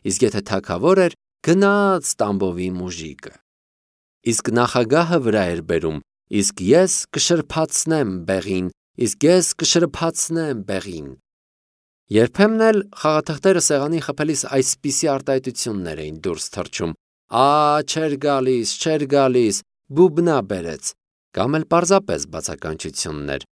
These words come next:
"Չերվի, չերվոտոչինան, Պիկենցյան,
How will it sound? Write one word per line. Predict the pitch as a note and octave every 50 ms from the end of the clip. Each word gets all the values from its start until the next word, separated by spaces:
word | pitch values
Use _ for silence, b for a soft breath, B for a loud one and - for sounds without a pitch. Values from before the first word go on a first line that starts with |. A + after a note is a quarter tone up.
| _ _ _ -
"Չերվի, | - - A3+ A3 E3+ A#2 F#2+ E2+ F2+ F#2 F#2 F2+ - _ _ _
չերվոտոչինան, | _ - - E3+ F3 E3+ F3+ F#3+ F#3+ F#3+ - G3+ G3 E3 - - - B2+ G#2+ F#2+ F#2 F2+ F2+ F#2 F2+ - _ _ _ _ _ -
Պիկենցյան, | F#3+ E3 - - G3 F#3 E3+ C#3+ C3 - - - A#2 G2+ F#2+ F#2+